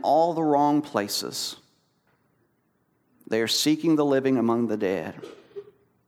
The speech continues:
There are people who have been Christians for years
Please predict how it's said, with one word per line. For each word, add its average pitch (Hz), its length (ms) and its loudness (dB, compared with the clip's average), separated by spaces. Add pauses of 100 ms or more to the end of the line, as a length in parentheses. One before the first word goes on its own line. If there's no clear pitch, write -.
(880)
There 151 120 6
are 165 80 4
people 196 460 2
who 170 140 0
have 156 120 4
been 151 240 4
Christians 180 800 0
for 139 240 0
years 131 880 0